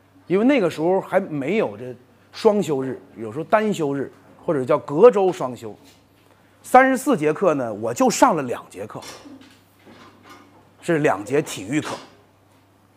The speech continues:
所以从这个数字来看呢，确实当时逃课比较多。在此之前呢，我要说出这段话呢，可能我还有点眉飞色舞，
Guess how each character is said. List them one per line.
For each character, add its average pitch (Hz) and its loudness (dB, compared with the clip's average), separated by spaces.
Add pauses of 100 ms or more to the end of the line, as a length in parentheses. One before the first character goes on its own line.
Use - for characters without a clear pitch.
(500)
所 208 2
以 185 0 (1160)
从 190 0
这 262 4
个 131 2 (180)
数 202 -2
字 147 -2
来 117 -4
看 120 -8
呢， 87 -14 (480)
确 190 2
实 156 0
当 185 0
时 156 -4
逃 - -2
课 147 -4
比 127 -10
较 92 -8
多。 101 -16 (720)
在 220 -2
此 143 -8
之 185 -6
前 160 -4
呢， 208 -2
我 127 -4
要 127 -2
说 180 -2
出 175 -8
这 175 -2
段 135 0
话 147 0
呢， 110 -12
可 101 -16
能 135 -6
我 113 -4
还 139 -2
有 151 0
点 127 0
眉 120 -4
飞 170 -4
色 170 -6
舞， 101 -8